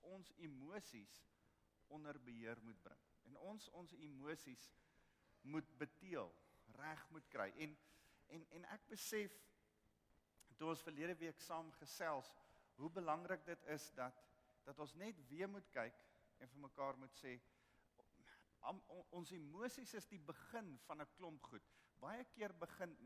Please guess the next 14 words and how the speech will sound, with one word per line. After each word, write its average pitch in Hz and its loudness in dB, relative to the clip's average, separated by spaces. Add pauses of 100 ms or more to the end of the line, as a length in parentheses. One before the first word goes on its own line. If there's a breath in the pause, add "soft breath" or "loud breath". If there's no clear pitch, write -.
(320)
meeste 220 4
van 160 -8
die 139 -8
kere, 110 0
begin 233 -4
jou 247 2 (100)
emosies 160 0 (440 loud breath)
jou 135 4 (140)
denke 139 6 (400)
aan 127 2
die 127 0
gang 135 4
sit. - -2 (1800 loud breath)
En 165 2